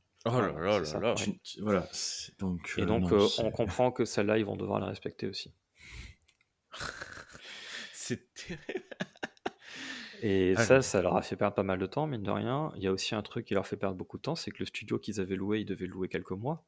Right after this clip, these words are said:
Speaker 2: à la base.
Speaker 1: Ouais. Et oui, oui, oui.
Speaker 2: Sauf que quand il y a eu le procès,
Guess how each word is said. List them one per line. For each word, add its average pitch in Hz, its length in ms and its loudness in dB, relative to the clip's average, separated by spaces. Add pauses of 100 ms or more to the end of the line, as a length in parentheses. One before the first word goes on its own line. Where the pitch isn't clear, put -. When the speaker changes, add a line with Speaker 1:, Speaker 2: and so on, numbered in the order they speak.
(120)
Speaker 2:
à 90 80 -6
la 92 100 -4
base. 92 340 -2
Speaker 1:
Ouais. 90 140 -8 (360)
Et 101 80 -2
oui, 98 80 -2
oui, 104 260 -2
oui. 92 100 -12 (220)
Speaker 2:
Sauf - 200 -4
que - 60 -2
quand 131 220 0
il - 40 4
y - 20 8
a 113 40 6
eu 107 40 4
le 107 40 -6
procès, 110 500 0